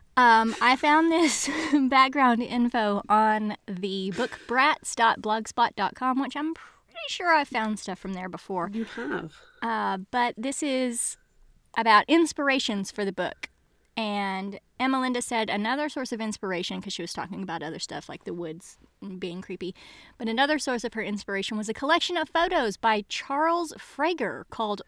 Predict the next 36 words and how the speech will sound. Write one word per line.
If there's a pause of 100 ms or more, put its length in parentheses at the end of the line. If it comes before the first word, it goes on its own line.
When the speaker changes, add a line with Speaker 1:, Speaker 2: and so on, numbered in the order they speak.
Speaker 1:
Wilderman, (280)
which
captures (160)
masks
and
costumes
depicting
a
whole
menagerie
of
monsters
that
haunt
the
midwinters
of
Northern
Europe. (680)
And
her
monsters
owe
a
lot
to
some
of
the
bonier
creatures
in
that
series. (100)
And
there's